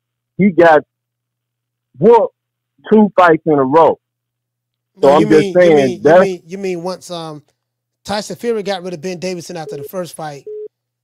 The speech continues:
Speaker 2: and Tyson Fury ended up,
Speaker 1: I mean,
Speaker 2: uh,
Speaker 1: once, once, um, uh, uh, um,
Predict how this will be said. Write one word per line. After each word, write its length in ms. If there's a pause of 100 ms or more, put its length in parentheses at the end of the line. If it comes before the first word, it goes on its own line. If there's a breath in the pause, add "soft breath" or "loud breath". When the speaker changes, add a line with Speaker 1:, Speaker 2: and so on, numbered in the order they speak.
(120)
Speaker 2:
and 160
Tyson 320
Fury 400
ended 320
up, 160
Speaker 1:
I 120
mean, 240
Speaker 2:
uh, 40
Speaker 1:
once, 360 (360)
once, 360 (140)
um, 380 (240)
uh, 300 (580)
uh, 220 (680)
um, 560